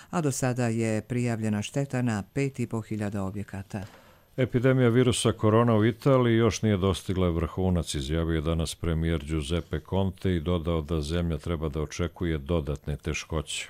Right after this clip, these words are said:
Speaker 1: Italija je prošle sedmice prestigla Kinu po broju preminulih od virusa korona i u ovom trenutku je najteže pogođena evropska zemlja.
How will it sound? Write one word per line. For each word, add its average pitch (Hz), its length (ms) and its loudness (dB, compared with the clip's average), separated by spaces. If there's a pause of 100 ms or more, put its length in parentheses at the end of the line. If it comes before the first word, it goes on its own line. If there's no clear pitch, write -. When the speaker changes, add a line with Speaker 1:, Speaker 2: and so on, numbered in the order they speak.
(140)
Speaker 1:
Italija 139 480 2
je 127 160 2
prošle 131 440 -2
sedmice 151 580 0
prestigla 151 540 0
Kinu 113 400 -2
po 120 160 -2
broju 123 360 0
preminulih 127 680 0
od 117 140 -2
virusa 113 440 -2
korona 123 460 -2
i 117 180 0
u 110 120 -2
ovom 143 240 -2
trenutku 120 520 -2
je 127 120 2
najteže 131 420 -2
pogođena 123 560 -2
evropska 110 440 -4
zemlja. 101 400 -4